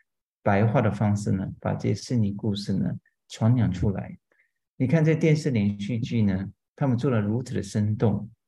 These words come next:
你看的时候呢，一句接连一-，一集接一集的你去看，更何况圣经的大故事呢？为什么我们对圣经大故事，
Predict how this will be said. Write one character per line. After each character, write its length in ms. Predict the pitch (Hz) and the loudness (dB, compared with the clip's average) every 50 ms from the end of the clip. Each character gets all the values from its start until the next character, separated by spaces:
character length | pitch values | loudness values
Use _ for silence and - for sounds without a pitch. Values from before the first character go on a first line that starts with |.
| _ _ _ | _ _ _
你 120 | - 120 | -2 -2
看 260 | 113 - - 180 170 151 | -2 0 2 4 4 6
的 80 | 131 | 6
时 160 | 117 - 131 | 2 4 2
候 180 | 117 113 131 123 | 4 4 4 4
呢， 60 | 117 120 | 2 2
一 100 | - 117 | -2 -4
句 260 | - - - 131 123 | -6 -6 -4 -4 -4
接 260 | - - 98 - - - | 0 0 0 0 -2 -2
连 300 | - - 104 104 101 107 107 | -2 0 2 2 2 2 2
一-， 160 | 120 117 117 - - - 123 120 - - | 0 -2 -2 -6 -4 -2 -2 -2 -2 2
一 180 | - 175 180 | 2 2 2
集 280 | - - - 117 120 120 | 2 0 2 2 2 4
接 200 | 120 117 98 95 | 4 4 2 4
一 160 | 107 127 135 117 | 4 2 2 0
集 200 | - - - 98 | -2 -2 -2 0
的 120 | 92 107 | 0 2
你 120 | 107 98 92 | 0 0 -2
去 140 | 101 107 101 - | -2 -4 -6 -6
看， 400 | - - - 110 90 - - - _ _ _ _ _ _ _ _ | -6 -2 0 0 0 0 -4 -10 _ _ _ _ _ _ _ _
更 160 | - 180 170 | 4 4 4
何 240 | - - 143 110 110 | 6 6 2 2 2
况 240 | 117 147 135 117 117 | 4 4 4 4 4
圣 240 | - - - 123 113 | 2 0 -2 0 2
经 100 | 113 107 | 2 2
的 60 | 107 | 2
大 200 | 110 123 120 110 | 2 2 0 0
故 220 | - - 117 117 | 0 0 -2 -2
事 220 | 113 - - 123 107 | -2 -2 0 0 0
呢？ 180 | 98 95 101 110 117 - _ _ _ _ _ _ _ _ _ _ _ _ _ _ _ _ _ _ - | 0 0 -2 -4 -6 -8 _ _ _ _ _ _ _ _ _ _ _ _ _ _ _ _ _ _ 0
为 160 | - 175 180 | 4 6 6
什 120 | 160 139 | 6 6
么 80 | 127 131 | 6 4
我 160 | 135 127 110 | 6 4 4
们 140 | 101 101 107 | 4 4 4
对 100 | - 143 | 2 0
圣 200 | 127 - 147 135 | -2 -2 -2 -2
经 100 | 123 117 | 0 0
大 220 | 123 127 120 117 | 0 0 0 0
故 160 | 117 - 123 117 | -2 -2 -4 -6
事， 420 | 117 - - 120 110 107 110 117 | -6 -6 -4 -4 -2 -2 -4 -6